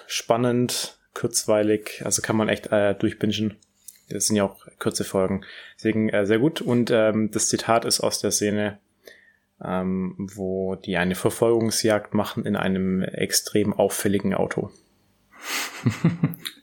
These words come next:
Speaker 2: Ach ja, jetzt erinnere ich mich. Ja.
Speaker 1: Die haben generell sehr viele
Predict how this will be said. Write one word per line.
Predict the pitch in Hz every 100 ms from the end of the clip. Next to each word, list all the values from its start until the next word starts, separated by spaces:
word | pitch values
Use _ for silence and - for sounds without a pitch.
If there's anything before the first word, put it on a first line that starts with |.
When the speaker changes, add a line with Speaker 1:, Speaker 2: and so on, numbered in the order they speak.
| _ - -
Speaker 2:
Ach | 117 -
ja, | 180 82 - - _ _ - - - - - -
jetzt | 90 -
erinnere | 92 85
ich | 85 -
mich. | 85 -
Ja. | 92 - _ _ _ _ _ _ _ _ _ _ _ 117 104 - _ -
Speaker 1:
Die | 90
haben | 120 156 185
generell | 120 131 127 113 139
sehr | 135 120
viele | - - 151 127 117 113 - -